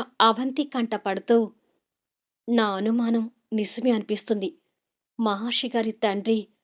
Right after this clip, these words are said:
ఆ రాజశేఖర్ గారు అనిపిస్తుంది" అన్న ఆలోచనకే అవంతికి రాజశేఖర్ మీద కోపంతో కళ్ళు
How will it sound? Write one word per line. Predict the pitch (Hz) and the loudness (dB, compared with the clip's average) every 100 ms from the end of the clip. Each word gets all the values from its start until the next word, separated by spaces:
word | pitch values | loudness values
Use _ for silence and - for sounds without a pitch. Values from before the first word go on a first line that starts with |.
| _ _ _ - | _ _ _ 2
ఆ | 226 | 2
రాజశేఖర్ | 202 196 196 - 277 254 233 | 2 0 2 2 2 0 0
గారు | 220 220 | 0 0
అనిపిస్తుంది" | 202 226 196 220 202 - _ _ _ _ _ _ _ _ _ _ - | 0 -2 0 0 -2 -6 _ _ _ _ _ _ _ _ _ _ 2
అన్న | 262 302 302 240 | 6 8 8 6
ఆలోచనకే | 233 302 294 247 233 247 247 226 - _ _ _ - | 4 4 4 2 0 4 4 4 -4 _ _ _ 6
అవంతికి | 269 285 330 330 320 311 240 - | 8 8 4 2 4 4 2 -2
రాజశేఖర్ | 226 233 262 311 311 294 254 | 0 2 4 2 2 2 2
మీద | 233 247 240 - | 2 -2 -4 0
కోపంతో | 226 226 262 240 240 226 208 _ _ _ - | 2 2 2 2 4 2 0 _ _ _ 4
కళ్ళు | 294 302 320 | 6 10 8